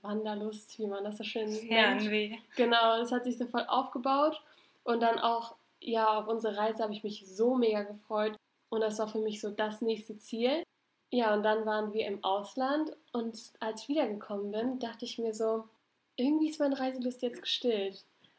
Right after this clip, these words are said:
Speaker 1: Also ich weiß nicht warum, aber da war ich wirklich so,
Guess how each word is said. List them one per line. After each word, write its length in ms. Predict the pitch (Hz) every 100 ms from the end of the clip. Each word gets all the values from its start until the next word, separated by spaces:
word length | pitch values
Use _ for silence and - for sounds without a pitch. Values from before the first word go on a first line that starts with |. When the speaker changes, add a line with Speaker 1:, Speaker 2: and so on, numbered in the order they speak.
| -
Speaker 1:
Also 200 | 233 247
ich 180 | 247
weiß 220 | 269 311 320
nicht 160 | -
warum, 580 | 247 220 220 269 339 359 -
aber 240 | 233 240
da 260 | 240 262 277
war 160 | 269
ich 140 | 254 269
wirklich 340 | 277 254 -
so, 280 | 247 240